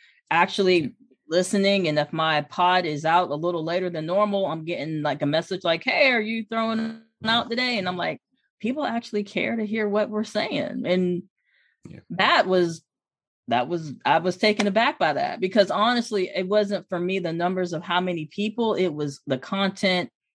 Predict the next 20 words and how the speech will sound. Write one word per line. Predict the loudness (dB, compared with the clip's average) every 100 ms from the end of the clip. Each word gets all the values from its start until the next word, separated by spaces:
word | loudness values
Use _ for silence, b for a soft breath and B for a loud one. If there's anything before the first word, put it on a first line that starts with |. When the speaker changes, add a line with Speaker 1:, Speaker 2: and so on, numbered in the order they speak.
| -2
Speaker 1:
and | -2
how | 0 2 4 2
it | 0
would | -2
impact | -2 -4 -4 -2 -2 -2
the | -8
people | -8 -6 -4
who | -2
did. | -2 0 0 0 -2 B B B -2
And | 2
we | 2
found | 4 2 2
out | 2 2
that | 0 -2
we | -2 -2
are | 0
being | -2 -4 -2
listened | -4 -4 -6
to | -4
in | -4